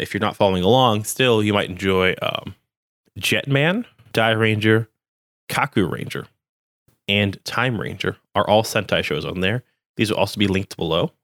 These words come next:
Um, then there's Kamen Rider Kuga, which is also linked below. Um,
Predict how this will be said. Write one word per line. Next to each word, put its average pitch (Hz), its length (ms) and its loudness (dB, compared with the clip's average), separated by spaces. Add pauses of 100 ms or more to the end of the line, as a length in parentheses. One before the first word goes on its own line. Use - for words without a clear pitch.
(100)
Um, 90 400 -2 (260)
then 107 160 4
there's 104 220 6
Kamen 113 260 -2
Rider 101 160 2
Kuga, 104 500 2 (600)
which 98 140 -4
is 95 80 2
also 82 280 -2
linked 85 220 -6
below. 90 260 0 (640)
Um, 98 460 2